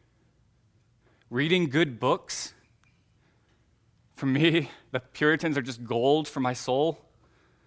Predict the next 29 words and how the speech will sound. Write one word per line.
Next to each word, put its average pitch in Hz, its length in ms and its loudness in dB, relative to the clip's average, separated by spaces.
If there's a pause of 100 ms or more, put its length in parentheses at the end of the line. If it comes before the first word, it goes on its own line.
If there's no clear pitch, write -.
(460)
Okay, 151 100 4
rushing 156 380 4
out 151 140 4
the 156 60 0
door 151 440 2
back 143 240 4
in 147 100 0
the 127 60 -2
spring 156 640 -2 (800)
to 127 100 -4
the 123 80 2
hospital 156 720 4
when 120 160 -4
Wyatt 135 300 6
was 135 180 -6
there, 151 340 2 (880)
I 123 60 -2
grabbed 135 200 8
my 127 140 4
Bible, 151 640 6 (180)
and 120 80 -12
I 110 40 -10
grabbed 120 220 -2
Thomas 143 380 -2
Watson's 139 500 2
All 135 220 2
Things 147 400 -6
for - 100 -10
Good. 139 400 0